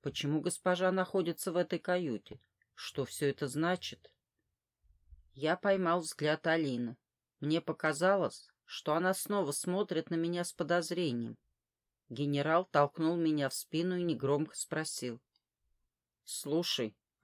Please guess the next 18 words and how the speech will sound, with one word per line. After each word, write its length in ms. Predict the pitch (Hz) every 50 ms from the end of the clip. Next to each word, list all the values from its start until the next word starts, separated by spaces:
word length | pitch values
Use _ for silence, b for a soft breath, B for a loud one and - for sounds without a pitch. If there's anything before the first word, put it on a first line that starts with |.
| - -
почему 420 | - 147 - - - 151 151 147
она 200 | 165 170 175 180 180
лежит 340 | 180 180 175 - 190 165 -
в 100 | - -
твоей 340 | - 175 175 180 180 175
кровати?» 680 | 160 - - 170 175 175 170 180 151 123 - - 107 117 - _ _ _ _ _ _ _ _ _ _ _ _ _ _ _ _ _ _ _ _ _ _ _
«Капитан», 680 | _ - - - - 180 180 - 185 165 151 127 - - - _ _ _ _ _ _
произнес 600 | - 147 143 143 135 - - 139 135 127 - - 135
Виктор, 480 | 135 139 120 - _ - 123 - - _ _ _ _ _ _ _ _ _ _ _ _ _
«я 220 | - 120 143 143 147
тоже 340 | - - 196 196 160 143 135
не 140 | 143 139
понимаю, 520 | - - 131 143 160 165 160 151 127 117 123
что 280 | - - - 170 151
происходит 640 | - - 143 143 143 - - - 156 139 123 123 -
на 120 | 143 127 127
вашей 320 | 127 131 123 - - 143
яхте 460 | 117 127 127 120 - - _ - -